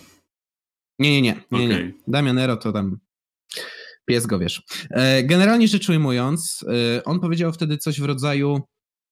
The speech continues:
Speaker 1: „Pomimo tego, że jestem ateistą, nie wyobrażam sobie, aby moje dziecko nie znało Biblii”. I ja z taką logiką wychodzę. To znaczy,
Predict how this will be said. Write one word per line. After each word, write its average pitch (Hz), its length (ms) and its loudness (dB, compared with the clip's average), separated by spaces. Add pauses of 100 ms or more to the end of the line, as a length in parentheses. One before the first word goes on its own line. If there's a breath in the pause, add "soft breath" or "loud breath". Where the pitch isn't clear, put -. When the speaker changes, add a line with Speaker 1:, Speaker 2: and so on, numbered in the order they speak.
(120)
Speaker 1:
„Pomimo 175 280 4
tego, 196 260 2
że 165 140 4
jestem 170 300 2
ateistą, 160 680 2 (100)
nie 156 280 4
wyobrażam 151 760 0
sobie, 113 520 -2 (500)
aby 131 160 0
moje 151 200 2
dziecko 143 300 -2
nie 131 120 0
znało 117 200 -2
Biblii”. 113 400 -6 (880)
I 143 340 2 (360)
ja 147 200 4
z 165 100 0
taką 175 320 2
logiką 139 420 0
wychodzę. 107 420 -2
To 123 100 -4
znaczy, 156 400 0